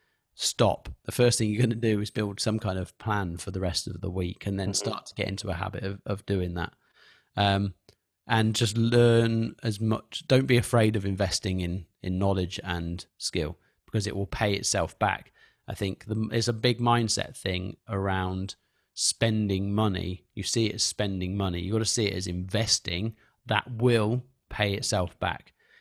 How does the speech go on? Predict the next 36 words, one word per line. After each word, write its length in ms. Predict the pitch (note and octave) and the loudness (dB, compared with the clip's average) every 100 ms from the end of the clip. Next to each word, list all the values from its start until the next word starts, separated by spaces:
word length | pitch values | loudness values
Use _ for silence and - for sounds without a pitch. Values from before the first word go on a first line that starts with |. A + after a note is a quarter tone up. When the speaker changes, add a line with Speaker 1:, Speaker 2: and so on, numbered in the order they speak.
| _ | _
Speaker 1:
If 160 | G2+ A2 | -8 -2
you 60 | |
live 180 | A2+ A#2+ | 2 2
in 100 | G#2+ | 0
fear 460 | G#2 - C3 A#2+ G#2 | -4 2 4 6 2
of 60 | F#2 | -2
spending 500 | - A2 G#2+ G2 G2 | 0 2 2 0 -4
it 140 | G2 | -4
now, 500 | G#2+ A2 F#2 G2+ A#2 - _ _ _ | 0 2 2 0 -2 -6 _ _ _
that's 160 | G#2+ - | -4 -2
a 40 | |
scarcity 580 | G2 - A#2+ G#2+ - G2+ | 0 2 4 4 0 -2
mindset 480 | G#2 G2+ F#2+ F#2 F#2+ | 2 2 0 -2 -4
that 100 | G2 | -2
says 340 | - F2+ E2+ | -2 -2 -2
you're, 400 | G2 F#2+ F#2 F2+ - _ | -2 -2 -2 -4 -10 _
you 180 | - A#2+ | -4 0
don't 320 | A2+ A2 - | 2 0 -2
believe 680 | B2 G#2 A#2 G2+ G2 A2+ - _ _ _ | -2 2 2 2 -2 -6 -10 _ _ _
that 80 | F#2+ | -4
you 220 | G2+ A#2+ | 4 4
are 40 | A2+ | 4
gonna 180 | G#2+ | 0
develop 340 | G#2 G#2+ G2+ - | 0 0 0 -2
the 80 | G2+ | -2
skill 500 | - A2 F#2+ G2+ G#2 _ _ _ _ | 0 0 0 -2 -6 _ _ _ _
to 340 | - G#2+ G2 - | -6 -2 -2 -2
earn 280 | A#2+ A2 G2+ | 0 0 2
money. 400 | G#2 G2 E2+ - _ _ - | 0 -2 -6 -12 _ _ -10
Like, 240 | F2 - _ _ _ - | -10 -10 _ _ _ -14
if 260 | A2 - | -14 -4
you 220 | G#2+ A2 | 0 0
spend 580 | G2+ - - B2 A#2+ A2+ | 0 -4 0 2 2 0
that 220 | G#2 G2 - _ _ _ _ _ _ - E3+ | 0 -2 -4 _ _ _ _ _ _ -20 -16
hundred 360 | - F#2+ F#2 F2 _ | -2 0 0 -6 _
dollars, 520 | F2 E2 F2 - - | -6 -6 -8 -10 -10